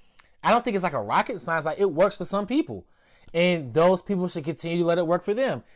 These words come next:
But it's not working for black students. So we need to come up with something different. It's not like, I, I'm not a per-, I'm not,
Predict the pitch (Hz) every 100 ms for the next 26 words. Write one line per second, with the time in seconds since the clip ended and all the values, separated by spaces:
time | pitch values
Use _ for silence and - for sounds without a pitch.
0 | - - 160 170 180 151 165 151 131 120
1 | 143 120 151 120 92 - _ _ - _
2 | _ _ _ _ _ _ _ _ _ -
3 | - 175 165 156 180 170 147 - 143 127
4 | - 139 - 85 - _ _ - 220 190
5 | 240 240 208 190 190 - 226 233 220 -
6 | 147 - 180 143 170 196 147